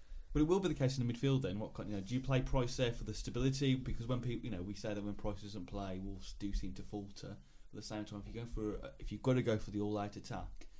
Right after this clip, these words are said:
and potentially Will Millwall be sitting back, do you put Edwards in the middle with, with McDonald?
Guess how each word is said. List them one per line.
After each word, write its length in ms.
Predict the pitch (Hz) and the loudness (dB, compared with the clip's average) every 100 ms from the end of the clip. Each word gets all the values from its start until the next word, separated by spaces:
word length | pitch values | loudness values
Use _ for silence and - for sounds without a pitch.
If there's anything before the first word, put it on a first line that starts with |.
| - | 8
and 80 | - | 8
potentially 340 | - 131 - 107 | 8 4 0 0
Will 140 | 107 | 2
Millwall 400 | 107 107 101 101 | 2 0 2 2
be 100 | 107 | 2
sitting 360 | - - - 92 | 0 -2 -6 -2
back, 440 | 92 - - - - - - - | -2 -2 -4 -12 -14 -12 -12 -10
do 100 | 117 110 | -6 -4
you 140 | 110 | 10
put 140 | - | 10
Edwards 300 | 156 165 156 | 10 4 -4
in 80 | 98 | -4
the 60 | 87 | -4
middle 200 | 85 85 | -4 -8
with, 140 | 80 - - - | -8 -10 -8 -6
with 120 | - | -6
McDonald? 500 | - 82 - 135 - | -8 -8 -6 -6 -6